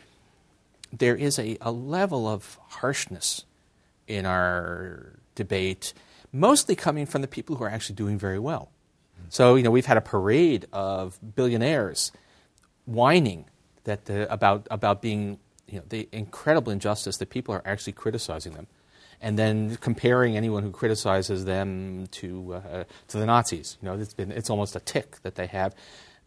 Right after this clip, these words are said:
This is, this is very strange, and it, it's kinda scary because, you know, it's one thing if someone without a lot of power seems to be going off and into a rage on no good, for no good reason. But these are people who,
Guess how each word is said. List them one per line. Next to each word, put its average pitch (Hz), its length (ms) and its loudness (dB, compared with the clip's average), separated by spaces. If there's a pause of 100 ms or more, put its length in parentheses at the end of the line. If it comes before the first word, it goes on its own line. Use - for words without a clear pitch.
This 156 260 0
is, - 460 -4
this 139 180 -6
is 101 120 -6
very 95 300 -2
strange, 90 520 -10
and 95 100 -6
it, 110 220 -8
it's - 160 -8
kinda 226 200 2
scary 147 380 4
because, 107 500 -6
you 117 80 -14
know, 110 80 -4
it's - 140 -8
one 131 160 6
thing 120 160 -2
if 95 100 -2
someone 104 600 0 (580)
without 107 300 8
a 110 60 4
lot 92 200 6
of 95 80 0
power 87 560 0 (460)
seems 101 340 -2
to - 80 -10
be 95 320 -10 (120)
going 107 280 4
off 101 320 0
and 95 220 -8
into 98 240 -6
a 95 60 0
rage 92 380 0
on 87 140 -6
no 90 140 -2
good, 95 280 -4
for - 140 -4
no 92 140 -2
good 90 160 -2
reason. 92 260 -6
But 101 100 -6
these 131 160 -2
are 123 40 -4
people - 260 -6
who, 107 100 -4